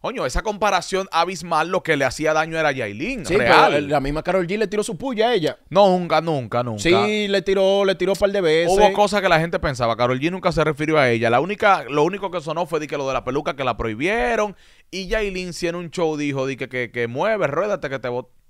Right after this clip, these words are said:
Speaker 1: vaina, pero bueno.
Speaker 2: Sí, pero la peluca ahí, e-, ellos tuvieron razón ahí. Lo que pasa es que iban personas con peluca
Speaker 1: A desarmar
Speaker 2: a
Speaker 1: la
Speaker 2: boicotear,
Speaker 1: vibra y
Speaker 2: a
Speaker 1: a
Speaker 2: boicotear.
Speaker 1: boicotear.
Speaker 2: Ahí en esa parte yo se la doy, pero musicalmente, Yailin, señores, no es escuchada.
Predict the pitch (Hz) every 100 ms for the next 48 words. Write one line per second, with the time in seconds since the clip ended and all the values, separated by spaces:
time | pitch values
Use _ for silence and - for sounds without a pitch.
0 | _ - 113 170 170 139 120 107 98 151
1 | 143 92 60 - 151 139 139 139 131 139
2 | - 156 156 160 151 143 147 156 160 156
3 | - 139 131 95 - 110 98 - 123 120
4 | 139 170 180 170 185 185 170 156 139 -
5 | 190 165 143 - 139 151 160 151 147 165
6 | 151 165 175 185 190 175 151 - 135 135
7 | 135 143 143 151 165 143 113 107 101 110
8 | 156 - - 95 120 139 160 165 160 160
9 | 151 165 - 160 160 165 156 139 156 147
10 | 135 123 117 139 156 180 170 165 - _
11 | _ _ 113 135 123 139 180 185 139 127
12 | 151 180 180 _ _ _ 98 107 131 170
13 | - 139 147 180 120